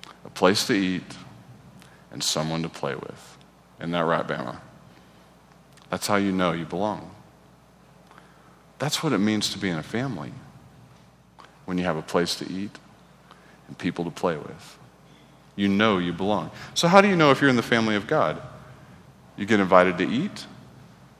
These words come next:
and invited to play. You, no one on the outside wants to feel like somebody's project. You remember when the new kid showed up mid-year and the teacher assigned somebody in class to be the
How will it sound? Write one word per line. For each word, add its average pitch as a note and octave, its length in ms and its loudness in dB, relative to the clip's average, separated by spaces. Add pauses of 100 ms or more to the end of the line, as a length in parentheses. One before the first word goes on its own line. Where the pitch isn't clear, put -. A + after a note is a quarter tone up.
(140)
and F2+ 100 -2
invited E2 420 2
to - 40 -14
play. - 380 -2 (840)
You, D#3 100 4
no A3 120 12
one A3 200 12
on B2+ 180 10
the A2+ 140 8
outside F#2+ 680 10 (300)
wants C3 220 4
to C3 60 4
feel E3 280 10
like G#2 180 10
somebody's G2 440 4
project. D#3+ 760 2 (1040)
You A3+ 220 10
remember G2+ 520 10 (100)
when B2 160 10
the B2 60 10
new C3 180 10
kid B2 260 8
showed A2+ 260 10
up A2+ 180 12
mid-year A2+ 640 8
and F#2+ 100 4
the F#2+ 60 2
teacher A2 420 4
assigned A2 580 8 (120)
somebody A#2 580 10
in A2 100 6
class G#2 400 10
to - 120 -2
be G2+ 180 2
the F2+ 320 4